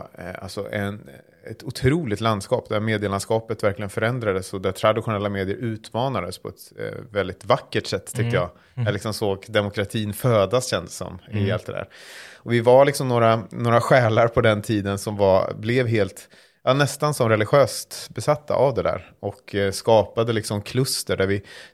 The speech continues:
Speaker 1: träffades som om det var liksom en, en, en klubb av att vi hade förstått saker som ingen annan hade förstått.
Speaker 2: Aha. <laughs>
Speaker 1: Vi kallade varandra liksom att vi levde i en bubbla.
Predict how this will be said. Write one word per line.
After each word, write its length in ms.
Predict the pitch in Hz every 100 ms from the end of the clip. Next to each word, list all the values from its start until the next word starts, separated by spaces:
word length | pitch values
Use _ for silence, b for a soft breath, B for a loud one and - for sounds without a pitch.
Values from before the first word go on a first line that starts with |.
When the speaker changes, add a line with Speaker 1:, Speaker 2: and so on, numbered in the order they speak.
| -
Speaker 1:
träffades 640 | 123 120 - 135 135 110
som 140 | 110
om 160 | 107 104
det 60 | 104
var 280 | 101 98
liksom 320 | 98 101 107 101
en, 200 | 101 104
en, 300 | 107 107 104
en 140 | 104
klubb 480 | 107 120 139 120 98
av 180 | 101 95
att 100 | 98
vi 140 | 107
hade 160 | 107 104
förstått 420 | 110 - 127 -
saker 280 | - - -
som 120 | 98
ingen 140 | 101
annan 180 | 98 95 95
hade 80 | 95
förstått. 240 | - 123
Speaker 2:
Aha. 140 | 117 123 101 - 127
<laughs> 280 | 175 - 160
Speaker 1:
Vi 60 |
kallade 500 | - 123 113 113 113
varandra 440 | 110 113 101 101 104
liksom 300 | 101 104 107
att 140 | 101
vi 60 | 107
levde 240 | 107 95
i 40 | 98
en 100 | 98
bubbla. 540 | 113 95 92 110 110